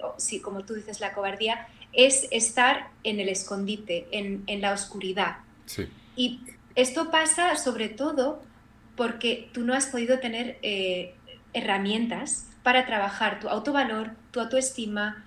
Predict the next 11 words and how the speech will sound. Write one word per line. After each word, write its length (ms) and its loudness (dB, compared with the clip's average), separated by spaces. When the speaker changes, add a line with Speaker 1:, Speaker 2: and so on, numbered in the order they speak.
Speaker 1:
tu 100 -4
autoconfianza 1200 -2
o 120 2
incluso 440 0
tu 80 2
autoimagen. 920 -2
¿Cuántas 340 2
personas 800 2
se 200 -2
dejaron 520 -2
de 460 -2